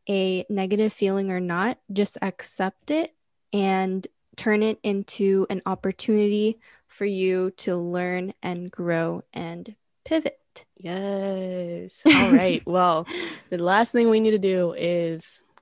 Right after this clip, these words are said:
Speaker 2: Ria, share us your social media and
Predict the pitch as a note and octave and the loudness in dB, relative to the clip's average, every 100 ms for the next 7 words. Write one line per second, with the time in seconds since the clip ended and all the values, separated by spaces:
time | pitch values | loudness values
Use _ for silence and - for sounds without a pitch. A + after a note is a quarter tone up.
0 | _ _ F3 F3 E3+ E3 - F#3 - _ | _ _ -2 2 2 0 -6 -10 -16 _
1 | _ _ _ E4+ - - F#3 F#3 G#3 F#3 | _ _ _ -20 -18 -8 -6 -4 -2 -2
2 | F3+ F3 - E3+ E3+ F3 F#3 F3 E3 E3+ | -2 -4 -6 -4 -2 -2 -2 0 0 0
3 | E3 D#3+ D#3+ D#3 D#3 | -2 -8 -12 -14 -16